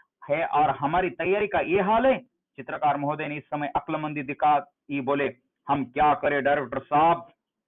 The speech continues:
पहले इसी ने गलती की।" राकेश बात काटकर, "अरे, तो मैंने कह नहीं दिया था कि रिहर्सल में भी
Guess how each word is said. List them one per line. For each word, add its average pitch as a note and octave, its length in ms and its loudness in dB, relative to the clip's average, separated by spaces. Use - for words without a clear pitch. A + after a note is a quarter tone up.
पहले C3+ 220 -4
इसी C3+ 280 -8
ने C#3+ 120 -2
गलती C3 300 -2
की।" B2 280 -8
राकेश G3 400 -2
बात - 380 0
काटकर, F#3+ 460 4
"अरे, F3 600 2
तो E3 220 0
मैंने D#3+ 400 -4
कह F3+ 440 2
नहीं G3 280 0
दिया F#3 280 2
था D#3+ 260 0
कि D#3+ 240 -6
रिहर्सल E3 560 -2
में D3 280 -8
भी E3 520 -2